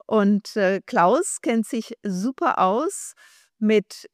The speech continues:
Tantra, mit Tantra-Seminaren. Er hat gerade ein Seminar für Männer mitorganisiert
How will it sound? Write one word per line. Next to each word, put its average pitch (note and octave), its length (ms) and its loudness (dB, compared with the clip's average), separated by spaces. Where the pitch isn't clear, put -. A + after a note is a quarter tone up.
Tantra, C4+ 720 0
mit G#3+ 340 -2
Tantra-Seminaren. F3+ 1160 -2
Er A#3+ 60 -2
hat F3+ 140 -4
gerade F3 220 -4
ein D3+ 40 -4
Seminar E3 520 -2
für D#3 320 -4
Männer G3+ 600 -2
mitorganisiert A3+ 1400 2